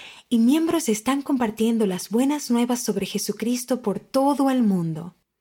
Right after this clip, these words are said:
Se están edificando templos en muchas tierras para que las personas se puedan sellar a sus familias para siempre, y la iglesia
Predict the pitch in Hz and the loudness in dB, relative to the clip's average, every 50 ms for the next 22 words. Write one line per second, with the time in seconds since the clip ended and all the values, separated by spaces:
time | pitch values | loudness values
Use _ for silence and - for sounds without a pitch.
0 | _ _ _ _ _ _ _ _ _ _ - - - 202 185 175 - - 226 226 | _ _ _ _ _ _ _ _ _ _ -10 -4 -2 -2 -2 -2 -2 0 0 2
1 | 240 262 240 240 226 - 202 208 - 185 185 185 202 202 - 226 196 190 190 214 | 2 4 2 2 2 0 -2 -2 -2 -4 -2 -4 -4 -2 0 0 0 0 0 -2
2 | 233 226 - 196 180 175 170 - 190 185 - - 240 269 269 233 196 190 202 - | -2 -2 -2 -2 -2 -2 -6 -8 -10 -12 -8 -2 0 0 0 0 -2 -4 -6 -8
3 | - - - - - - - _ - 262 262 254 254 240 226 220 214 - 233 214 | -10 -16 -20 -20 -20 -20 -12 _ -2 -2 0 0 2 2 0 0 0 0 -2 -2
4 | 214 - 294 320 339 359 - - - 214 214 220 214 214 247 269 262 - 294 254 | -2 0 -2 -2 -2 -2 -4 -2 -4 -2 0 2 2 2 2 0 -2 -2 -2 0
5 | 220 180 180 190 - - 208 - - 240 247 254 240 202 190 190 196 - - 220 | 0 0 -2 -4 -6 -6 -6 -4 0 0 2 2 2 2 0 0 -2 -4 -2 -2
6 | 220 254 254 - - - 190 170 170 - - 220 247 - _ _ _ _ _ _ | -2 -2 -4 -4 -2 -2 -2 -2 -2 -4 -6 -6 -8 -8 _ _ _ _ _ _
7 | _ - 233 220 208 202 202 208 208 240 269 226 196 - - - 220 226 226 | _ 0 2 2 4 4 2 2 2 2 0 0 0 -2 -2 -2 -2 -2 -4